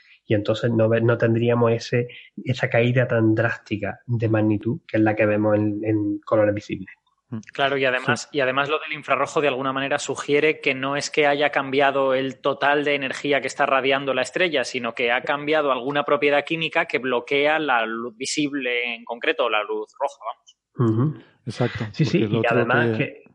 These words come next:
Speaker 3: lo otro que yo
Speaker 1: que,
Speaker 3: dije de
Speaker 1: que
Speaker 3: convección y tal, se, se afectaría también al infrarrojo, ¿eh?
Speaker 1: Tam-, ah, pues, pues, pues fíjate, pues entonces, eh, es también. Y lo que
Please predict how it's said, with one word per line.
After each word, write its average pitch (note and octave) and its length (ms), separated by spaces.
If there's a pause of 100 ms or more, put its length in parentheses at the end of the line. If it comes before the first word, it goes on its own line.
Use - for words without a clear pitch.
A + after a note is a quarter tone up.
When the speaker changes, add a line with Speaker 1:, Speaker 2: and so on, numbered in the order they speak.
(200)
Speaker 3:
lo A#2 140
otro B2 140
que A#2 100
yo A#2+ 80
Speaker 1:
que, A#2 40
Speaker 3:
dije B2 240
de A2 80
Speaker 1:
que G#2 60
Speaker 3:
convección A#2 720
y A#2 80
tal, B2 440
se, A2+ 300
se - 240
afectaría A#2 460
también G#2+ 220
al G#2 40
infrarrojo, G#2 540
¿eh? - 20 (560)
Speaker 1:
Tam-, A2 260
ah, B2+ 100
pues, - 180
pues, A2+ 320
pues A2 100
fíjate, A2 340
pues - 140
entonces, A#2 380 (540)
eh, A2+ 880
es A#2+ 100
también. C3 480
Y B2+ 640
lo A#2+ 220
que A2+ 160